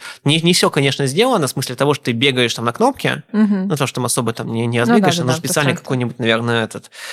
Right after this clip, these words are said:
Speaker 1: устройство.
Speaker 2: Мгм.
Speaker 1: Но ты погружаешься, то есть ты там, опять же, там триста шестьдесят градусов повернул, там вы-, выглянул, не выглянул, можешь вообще там не выглядывать, туп-, тупо автоматом простреливать всех, там только по автомату могут попасть тебе,
Speaker 2: Мгм.
Speaker 1: например. И, э, это то, что сейчас есть,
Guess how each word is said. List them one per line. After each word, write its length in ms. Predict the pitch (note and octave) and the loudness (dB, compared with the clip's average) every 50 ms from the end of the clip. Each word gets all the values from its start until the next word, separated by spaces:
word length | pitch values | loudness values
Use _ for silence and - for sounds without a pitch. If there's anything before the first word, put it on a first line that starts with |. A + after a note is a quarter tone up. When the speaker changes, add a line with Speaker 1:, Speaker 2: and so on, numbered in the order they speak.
| - - - _ _ _ - | -16 -16 -20 _ _ _ -2
Speaker 1:
устройство. 600 | C#3 C3+ C3+ C#3+ D3+ C3 A#2 - - - - - - _ _ - | -2 0 2 2 2 2 2 -2 -6 -8 -10 -10 -12 _ _ -6
Speaker 2:
Мгм. 340 | A3+ G#3+ G3+ G#3 F#3+ G3+ G3 - - - - _ - | -4 -2 -2 -2 -2 -4 -8 -10 -14 -20 -20 _ -4
Speaker 1:
Но 200 | - C3+ C#3+ C#3+ B2+ | 0 2 2 2 2
ты 160 | - - F3 | 0 -2 0
погружаешься, 680 | G#3 F#3 C#3+ C#3+ D#3 D3+ E3+ E3+ D#3 C3 A2 - - A2 | 0 0 2 2 0 2 2 2 2 0 -2 -4 -8 -10
то 80 | - - | -12 -14
есть 100 | - - | -12 -10
ты 100 | - G#2+ | -10 -8
там, 260 | - - D3+ C3 A#2 | -2 0 0 0 0
опять 240 | A2 - C3+ B2 G#2+ | -2 -2 -2 -2 -2
же, 100 | G#2+ G2 | -4 -10
там 140 | - A2 G#2 | -10 -12 -6
триста 260 | - C#3 B2+ - C3+ | -4 -4 -4 -4 -6
шестьдесят 260 | - - - C3 B2 | -6 -6 -6 -6 -2
градусов 460 | C3 D#3 E3 E3 D3 C#3+ C#3 - B2+ | 0 2 2 2 2 0 -2 -6 -4
повернул, 480 | - C3 C3 C#3 C#3+ D#3 E3 E3+ D#3 D3 | -2 0 2 2 2 2 0 0 0 -2
там 160 | - C3 A#2+ | -2 -4 -4
вы-, 160 | B2+ D3 D3+ - | -2 -4 -4 -4
выглянул, 460 | C3+ C3 F3 D#3+ D3+ D3 C#3+ C#3+ C#3+ | 0 0 0 0 0 -2 0 0 0
не 140 | D3 D3+ D3 | 0 0 0
выглянул, 460 | D3 D#3 D3 C3+ C3+ B2+ C3 B2 A#2+ | 0 0 2 2 0 0 0 0 0
можешь 200 | B2+ C#3 C3+ - | 0 0 0 -2
вообще 260 | C#3+ C#3+ - - D3+ C#3 | -4 -4 -2 -2 -4 -4
там 120 | - B2 A#2+ | -4 -2 -2
не 80 | B2+ C3 | 0 2
выглядывать, 460 | C3+ C#3+ D3+ E3 C#3+ B2 A2+ - - | 2 2 2 2 0 -2 -4 -6 -10
туп-, 120 | - C#3 - | -18 -12 -8
тупо 200 | - C3+ - B2 | -8 -6 -6 -6
автоматом 400 | - - B2+ C3 B2+ - C3 A2+ | -4 -2 -4 -4 -2 -6 -8 -6
простреливать 540 | - B2+ - - C#3+ D3 D3 C#3+ B2+ B2 | -6 -6 -6 -2 -2 -2 0 0 -2 -4
всех, 160 | - - A2+ - | -4 -8 -8 -8
там 180 | - B2 B2 - - - - - - | -8 -10 -10 -10 -16 -18 -18 -12 -8
только 160 | - A#2+ - | -8 -6 0
по 60 | - A#2+ | 0 -2
автомату 380 | - - C3 B2+ A#2 - - | 0 2 2 2 2 0 -2
могут 200 | A#2 G#2+ A2+ A2+ | -8 -8 -8 -8
попасть 320 | - A2+ - A2+ G#2+ - - | -8 -6 -6 -6 -6 -6 -10
тебе, 160 | - - - | -8 -6 -2
Speaker 2:
Мгм. 100 | - G#3 | 2 2
Speaker 1:
например. 320 | G#3+ F#3+ G3 F#3+ F#3+ - - _ _ | 2 4 2 0 -2 -4 -8 _ _
И, 760 | - B2 B2 C3 C3+ C#3 C#3+ C#3+ C#3+ C#3 C3 B2+ B2+ B2+ B2 A#2+ | -2 0 2 2 2 4 4 4 4 4 4 4 4 4 4 4
э, 680 | A#2 A2+ A2 A2 A2 A2 A2 A2+ A2+ A#2 A2+ - - - - | 4 4 4 2 0 -2 -4 -6 -6 -6 -6 -8 -10 -6 -4
это 180 | C#3 C#3 - | -4 -2 -2
то, 120 | - - D#3 | 0 -2 -2
что 120 | - - - | -2 0 -2
сейчас 480 | - - C#3 - G3 G3+ G3+ - - - | -2 -2 0 0 0 2 0 0 -2 -2
есть, 380 | B2+ A#2 G#2+ - - - - | -2 -4 -4 -4 -10 -14 -14